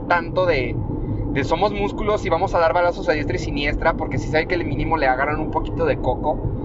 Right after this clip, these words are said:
Pero, güey, le digo, de, de ver las,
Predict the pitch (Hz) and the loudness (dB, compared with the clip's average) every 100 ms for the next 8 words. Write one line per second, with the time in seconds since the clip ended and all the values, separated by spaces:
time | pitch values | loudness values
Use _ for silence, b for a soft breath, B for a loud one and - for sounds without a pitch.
0 | 151 B 143 B - - - - - 165 | -4 B -4 B -2 -4 -4 -4 -2 2
1 | 156 151 156 156 156 151 151 147 143 143 | 4 4 4 4 4 4 4 4 2 2
2 | 143 139 135 131 160 170 202 214 185 170 | 2 2 0 2 4 6 4 0 0 4
3 | 175 165 185 - 185 185 196 269 | 2 4 0 2 2 2 4 4